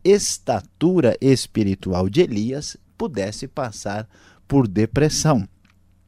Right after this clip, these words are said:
Mas é isso mesmo, de pressão em pressão, o grande profeta Elias acabou caindo em depressão. E veja só o que aparece no texto bíblico da Nova Versão Internacional.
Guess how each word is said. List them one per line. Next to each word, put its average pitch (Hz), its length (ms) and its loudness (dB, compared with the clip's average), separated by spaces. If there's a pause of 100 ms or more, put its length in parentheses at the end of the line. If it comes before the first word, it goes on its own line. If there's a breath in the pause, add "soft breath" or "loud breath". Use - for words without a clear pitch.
(260)
Mas 220 300 0
é 185 80 -6
isso 180 520 -4
mesmo, 143 460 -2
de 92 220 -4
pressão 123 760 0
em 120 200 -4
pressão, 110 760 -4 (360 soft breath)
o 95 140 -6
grande 135 560 0
profeta 110 800 -2
Elias 101 500 -2
acabou 104 560 -4
caindo 113 840 0
em 151 420 2
depressão. 104 680 -2 (460 loud breath)
E 135 100 2
veja 143 360 4
só 113 320 2
o 123 40 4
que - 240 -12
aparece 113 680 -2
no 135 120 -4
texto 87 440 -8
bíblico 95 520 -4
da 92 280 -4
Nova 113 680 0
Versão 90 480 -4
Internacional. 117 1040 0